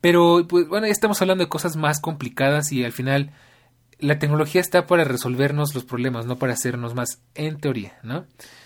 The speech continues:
Y, y bueno, pues eso es todo lo que tenía plat-, para platicarte en este capítulo.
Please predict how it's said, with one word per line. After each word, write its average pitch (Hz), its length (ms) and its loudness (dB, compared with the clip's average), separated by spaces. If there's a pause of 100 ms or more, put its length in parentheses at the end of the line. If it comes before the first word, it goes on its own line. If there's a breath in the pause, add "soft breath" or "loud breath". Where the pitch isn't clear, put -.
(640 loud breath)
Y, 175 260 -2 (100)
y 170 60 2
bueno, 254 260 4
pues 175 180 -4
eso 190 140 -2
es 214 120 -6
todo 190 200 4
lo 165 120 0
que 139 100 -4
tenía 143 260 -2
plat-, 156 300 -4
para 127 180 -2
platicarte 139 440 -4
en 147 60 0
este 147 180 -6
capítulo. 165 640 -2